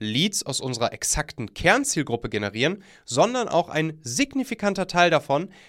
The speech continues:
innerhalb von zehn Tagen vollkommen automatisiert ins persönliche Gespräch zu uns geführt wird.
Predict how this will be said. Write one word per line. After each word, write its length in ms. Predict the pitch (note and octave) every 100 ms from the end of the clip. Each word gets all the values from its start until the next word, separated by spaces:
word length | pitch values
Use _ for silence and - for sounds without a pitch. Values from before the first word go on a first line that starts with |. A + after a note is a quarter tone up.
| -
innerhalb 340 | D#3+ D3 D#3
von 280 | D#3 C#3+ C#3 _
zehn 380 | - - C4 B3
Tagen 420 | F3+ E3+ E3+ E3 -
vollkommen 800 | - - F#3 G3+ G3+ F#3+ F3 -
automatisiert 840 | D3 D#3 D3 C3+ C3+ A#2+ D3 D3 - _
ins 180 | C3 -
persönliche 560 | A#2 G#2+ F3+ A#3+ G#3+ D#3
Gespräch 540 | D3+ - C#3+ D#3 D#3 _
zu 320 | - - G3
uns 400 | - D3+ D3+ - _
geführt 500 | C3 - D#3+ C#3+ -
wird. 280 | F2 -